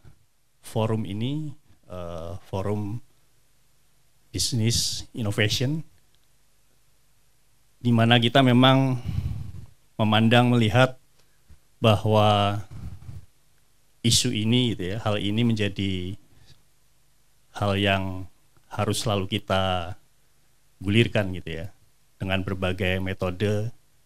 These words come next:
Kali ini mungkin melalui forum ini, dan tentunya juga, eh, di media kami, di mana The Economic sebagai media, eh, punya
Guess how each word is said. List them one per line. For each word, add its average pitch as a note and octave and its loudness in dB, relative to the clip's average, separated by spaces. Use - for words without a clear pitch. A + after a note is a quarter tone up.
Kali F#2+ -4
ini G2+ -2
mungkin G2+ -4
melalui G2 -4
forum F#2 -4
ini, G#2 -6
dan G#2+ -6
tentunya A2 -2
juga, G2 -4
eh, F#2 -6
di G#2 -6
media G2+ 0
kami, G2 -4
di G2 -4
mana F#2+ -2
The G2 2
Economic G#2+ 2
sebagai F#2+ 2
media, G2+ -2
eh, F#2 -2
punya F2+ -4